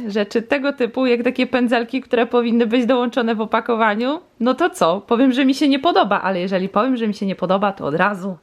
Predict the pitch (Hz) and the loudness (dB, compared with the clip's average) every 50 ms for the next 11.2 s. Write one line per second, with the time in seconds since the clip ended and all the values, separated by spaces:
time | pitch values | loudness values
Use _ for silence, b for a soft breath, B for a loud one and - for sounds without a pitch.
0 | _ - 190 208 214 196 196 220 220 - - - - - - - - - 208 226 | _ -6 -4 -4 -4 -4 -6 -10 -12 -12 -14 -16 -16 -18 -20 -12 0 4 6 6
1 | 294 320 370 330 302 - - - 302 - 294 285 269 262 - - 262 - 247 214 | 6 6 4 0 0 0 0 -2 0 2 2 2 2 0 -2 -4 -4 -2 0 0
2 | 262 254 247 247 247 226 233 208 214 185 190 214 254 311 320 - 214 214 214 190 | 0 2 2 2 2 2 2 2 2 2 2 4 4 4 4 2 2 2 2 0
3 | 220 220 220 - 302 285 - - - 214 208 214 220 208 220 247 233 240 - 196 | -2 -4 0 0 -2 -2 -2 -4 -2 0 2 2 4 4 2 2 2 0 -2 -2
4 | 202 190 196 185 202 - 190 202 220 269 285 269 - 214 233 214 233 226 220 220 | -2 0 0 0 2 2 2 2 4 2 0 0 0 -2 0 0 0 0 0 -2
5 | 220 - - 269 - 233 214 214 208 214 208 208 202 190 214 208 175 - - - | -2 0 -2 0 2 2 2 4 4 2 0 0 -2 0 2 2 2 2 0 -4
6 | - - - - - 175 - 180 190 214 208 196 185 175 - 165 151 160 202 196 | -6 -8 -6 -6 -6 -2 0 0 0 0 0 -2 -4 -6 -10 -12 -2 0 2 2
7 | 180 - - - - 151 - 233 285 330 349 330 277 262 - 277 226 196 165 196 | 2 0 -6 -18 -14 -4 2 2 4 4 4 0 -2 -2 -2 -2 -2 -2 -2 -8
8 | - - - - 214 220 214 226 - - 233 226 202 202 208 214 - 233 233 - | -14 -12 -8 0 2 2 2 2 -2 -4 -4 0 2 2 0 2 0 -2 -2 0
9 | 220 208 208 208 214 202 202 202 - - 208 - 190 185 180 170 170 180 190 202 | -2 -2 0 -2 -2 -2 -2 -4 -6 -12 -8 -4 -4 -4 -2 -4 -6 -4 0 0
10 | 254 233 254 214 240 226 226 220 226 220 - 214 196 196 180 175 - - - 220 | 2 4 4 4 4 4 4 2 -2 -4 -2 0 0 0 0 -2 -4 -2 -2 -2
11 | 208 - - | -2 0 -4